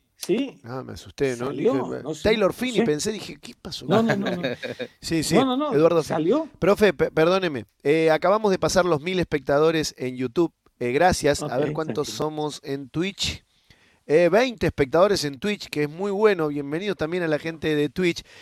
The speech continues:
Speaker 2: Ahora que ya somos muchos, primero les cuento que no está Emanuel, eh, con nosotros hoy en nuestro programa, porque, bueno, Pili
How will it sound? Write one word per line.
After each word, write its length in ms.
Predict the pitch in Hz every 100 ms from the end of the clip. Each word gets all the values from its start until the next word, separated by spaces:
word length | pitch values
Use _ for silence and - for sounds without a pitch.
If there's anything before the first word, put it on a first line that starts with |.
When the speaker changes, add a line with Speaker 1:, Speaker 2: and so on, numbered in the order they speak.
| -
Speaker 2:
Ahora 240 | 147 202
que 80 | 196
ya 100 | 185
somos 240 | 185 196 180
muchos, 240 | 208 208
primero 320 | 160 170 226
les 140 | 202 156
cuento 500 | - 135 113 113 104 _
que 140 | - 143
no 120 | 156
está 240 | 190 175 165
Emanuel, 440 | 151 143 151 165 _ _
eh, 200 | 120 117
con 160 | - 120
nosotros 460 | 127 139 139 143 -
hoy 220 | 131 135
en 60 | 131
nuestro 220 | 135 139
programa, 380 | 143 156 175 196 - - _ -
porque, 300 | 139 135 175
bueno, 280 | 139 113 -
Pili 360 | - 151 156